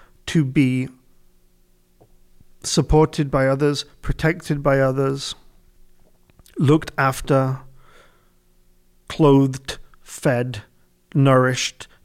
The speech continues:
trained. You can eat this, you must not eat that. Don't put your hand in the fire. Um, taught a language, taught basics of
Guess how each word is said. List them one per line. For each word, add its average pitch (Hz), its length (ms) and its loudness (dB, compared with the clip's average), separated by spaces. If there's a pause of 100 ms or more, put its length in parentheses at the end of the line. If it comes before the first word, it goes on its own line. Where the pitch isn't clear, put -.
trained. 143 680 -2 (1500)
You 131 180 -2
can 143 200 2
eat 147 180 0
this, 135 460 -2
you 143 140 -6
must 127 320 0
not 139 160 0
eat 147 260 -8
that. 120 280 -8 (480)
Don't 143 240 2
put 147 140 -2
your 143 100 -4
hand 135 220 -2
in 135 100 -2
the 139 60 -2
fire. 120 640 -8 (720)
Um, 117 540 -2 (400)
taught 156 260 2
a 151 60 4
language, 131 920 0 (1040)
taught 139 360 4 (1600)
basics 131 640 -2
of 113 340 -10